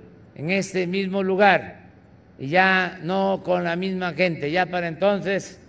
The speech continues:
yo creo que ya vamos a poder, este, estar más para la inauguración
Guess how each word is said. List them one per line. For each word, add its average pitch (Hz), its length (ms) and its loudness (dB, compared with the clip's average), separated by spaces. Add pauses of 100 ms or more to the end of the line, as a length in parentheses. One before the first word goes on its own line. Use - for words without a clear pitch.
(480)
yo 156 160 2
creo 180 260 2
que 165 100 -2
ya 170 140 2
vamos 175 340 2
a 151 160 2
poder, 160 480 4 (420)
este, 143 920 0 (320)
estar 180 420 2
más - 640 0 (560)
para 147 460 2
la 151 120 2
inauguración 165 840 4